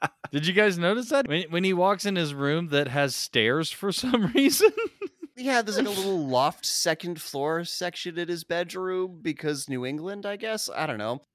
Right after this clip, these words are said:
Speaker 1: I don't know, but yeah, there was, like, a, a skateboard leaned up. The bottom of the deck was Pinhead from Hellraiser.
Speaker 2: I mean, don't kink shame him. I mean, if he likes ca-, to have Pinhead watch,
Speaker 1: <laughs>
Speaker 2: you know, just, just, just let him have that,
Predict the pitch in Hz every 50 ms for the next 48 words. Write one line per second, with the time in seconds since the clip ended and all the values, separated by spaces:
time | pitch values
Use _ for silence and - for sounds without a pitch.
0 | _ - 143 170 196 185 151 131 131 131 135 135 147 160 180 170 139 120 117 123
1 | 127 127 123 120 131 117 123 120 120 120 113 113 107 - - 143 135 131 117 117
2 | 113 113 107 110 110 110 104 104 104 101 104 107 104 104 110 110 110 113 113 110
3 | 101 104 98 95 104 107 107 - - 107 95 90 - - - - 120 113 104 98
4 | 104 101 92 87 - 101 95 95 101 104 104 101 92 87 82 85 87 87 - -
5 | 240 254 247 240 233 226 226 220 208 202 185 - _ - - 220 214 208 - -
6 | 131 104 95 - 107 95 90 87 85 87 95 107 117 120 123 120 113 135 131 143
7 | 151 151 147 - - 131 - - - 143 - - 120 131 131 120 120 117 110 110
8 | - - 123 110 104 107 104 101 92 87 87 87 90 92 - - - - - 104
9 | - - - 104 90 90 98 107 113 120 127 - - - - 139 135 - 117 -
10 | 147 147 - 165 165 170 165 165 156 127 90 92 85 80 80